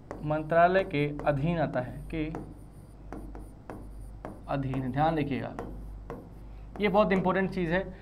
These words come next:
कई बार बच्चे थोड़ा भूल जाते हैं, तो इसलिए आपको यार पता होना चाहिए दोस्तों, ध्यान रखिएगा, ये पता आपको होना चाहिए। अगली बात देखते हैं, अब अगला देखते हैं, Question देखते हैं, इसका question क्या रहेगा।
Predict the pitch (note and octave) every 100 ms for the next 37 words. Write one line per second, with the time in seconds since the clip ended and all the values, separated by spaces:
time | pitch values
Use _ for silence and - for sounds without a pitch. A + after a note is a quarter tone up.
0 | - - F#3 G3 F#3+ F#3+ F#3+ F#3 F#3 F3+
1 | C#3 F3+ F#3 F3+ F#3+ F#3 F3+ F#3 F#3 F#3
2 | G3 F#3 F#3 - F3 G3+ D3 E3 F3+ D#3
3 | C#3+ C3+ B2+ D3 D3+ D3+ D3 D3+ E3 F#3+
4 | - - - - F#3 F3+ E3+ F3 E3+ G#3+
5 | G3 F#3 D#3+ D3+ C3+ F3+ G#3+ G#3+ F#3 D#3
6 | D3 - F3+ F#3 E3 E3 F3 D3+ C3+ E3
7 | - - - - - - G#3 A3+ A3 F#3
8 | F#3+ F#3 F3+ F3 E3+ E3 D#3 C3 C3+